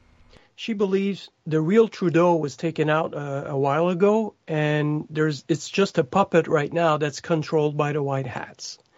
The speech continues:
And everything he's doing is to get the masses, uh, awakened as much as possible. And I was like, "Okay," I didn't, I mean, I don't get a, a clear intuition a-, as to if this is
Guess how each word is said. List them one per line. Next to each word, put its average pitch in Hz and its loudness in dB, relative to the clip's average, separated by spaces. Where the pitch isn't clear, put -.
And 147 0
everything 196 4
he's 165 2
doing 180 4
is 160 0
to 160 2
get 170 4
the 170 6
masses, 165 0
uh, 151 -2
awakened 151 0
as 131 -4
much 151 0
as 170 -6
possible. 151 -4
And 139 0
I 170 2
was 170 4
like, 156 2
"Okay," 143 0
I 160 0
didn't, 190 -2
I 160 -2
mean, 160 2
I 170 4
don't 180 4
get 175 2
a, 160 0
a 147 -6
clear 180 0
intuition 160 0
a-, 160 0
as 135 -4
to 156 0
if 139 0
this 147 -2
is 170 -2